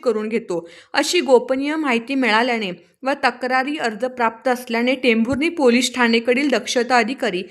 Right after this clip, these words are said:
पोलीस निरीक्षक नारायण पवार यांनी सहाय्यक पोलीस निरीक्षक गिरीश जोग यांना कारवाई करण्याचे आदेशित केले होते. त्यानुसार एपीआय जोग यांनी आश्रमात जाऊन त्या ठिकाणावरून अघोरी पूजा करताना लागणारे साहित्य, लिंबू,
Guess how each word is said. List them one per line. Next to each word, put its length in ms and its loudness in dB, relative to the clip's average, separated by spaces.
पोलीस 400 6
निरीक्षक 500 0
नारायण 360 2
पवार 340 0
यांनी 320 -4
सहाय्यक 440 2
पोलीस 360 -2
निरीक्षक 540 0
गिरीश 320 6
जोग 360 2
यांना 260 -2
कारवाई 380 -2
करण्याचे 500 -2
आदेशित 480 0
केले 200 2
होते. 300 -2
त्यानुसार 540 -2
एपीआय 500 0
जोग 300 0
यांनी 200 -2
आश्रमात 600 0
जाऊन 280 0
त्या 100 4
ठिकाणावरून 840 -2
अघोरी 380 4
पूजा 380 -4
करताना 480 -2
लागणारे 480 0
साहित्य, 560 0
लिंबू, 420 2